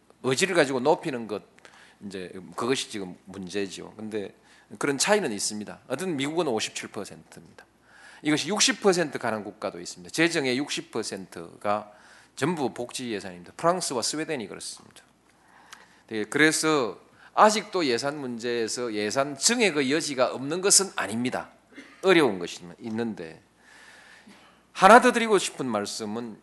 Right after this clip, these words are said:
예산의 증액이 전부가 아니다. 지금 농민들 그 농업 경쟁력 때문에 정부가 투자하는 예산은 프로그램 있으면 전적으로 투자한다.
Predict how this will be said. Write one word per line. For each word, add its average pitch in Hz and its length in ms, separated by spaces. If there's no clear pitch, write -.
예산의 175 460
증액이 185 400
전부가 143 480
아니다. 90 480
지금 156 240
농민들 147 920
그 98 400
농업 170 280
경쟁력 131 520
때문에 107 400
정부가 127 400
투자하는 131 540
예산은 95 560
프로그램 208 500
있으면 147 640
전적으로 180 580
투자한다. 87 540